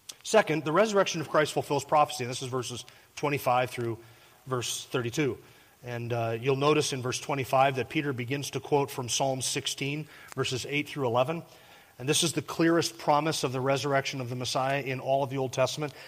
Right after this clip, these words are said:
It's not the only place where the resurrection is promised or alluded to or mentioned,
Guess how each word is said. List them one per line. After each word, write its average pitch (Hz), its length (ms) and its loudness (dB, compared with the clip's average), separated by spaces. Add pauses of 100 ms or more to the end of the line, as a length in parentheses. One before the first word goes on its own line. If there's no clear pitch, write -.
(120)
It's 135 140 -2
not 165 160 4
the 143 120 0
only 170 240 2
place 170 340 0
where 151 80 2
the 135 80 -2
resurrection 139 580 0
is 123 100 -6
promised 151 480 -2
or 127 60 -2
alluded 139 320 -4
to 147 200 -2
or 127 140 -4
mentioned, 139 400 -4